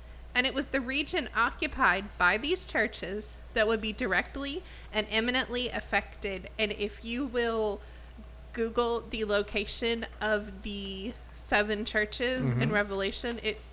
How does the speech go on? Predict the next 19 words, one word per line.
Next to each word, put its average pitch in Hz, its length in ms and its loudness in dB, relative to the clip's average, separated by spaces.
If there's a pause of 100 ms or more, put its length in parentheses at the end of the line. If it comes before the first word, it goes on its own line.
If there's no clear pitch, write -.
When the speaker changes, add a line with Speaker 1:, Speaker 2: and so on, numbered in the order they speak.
(140)
Speaker 1:
puts - 240 -2
a 208 60 2
little 208 220 2
pin 202 280 -2
on 214 160 2
the 220 60 -2
map 208 300 2
and 196 140 -4
shows 202 300 -4
you 190 100 -6
how 185 460 2
close 196 420 -4
together 165 600 -6 (680)
these 208 160 -6
seven 185 340 -2
churches 170 480 -4
really 165 260 -6
were. 156 200 -6
Speaker 2:
Right. 185 320 2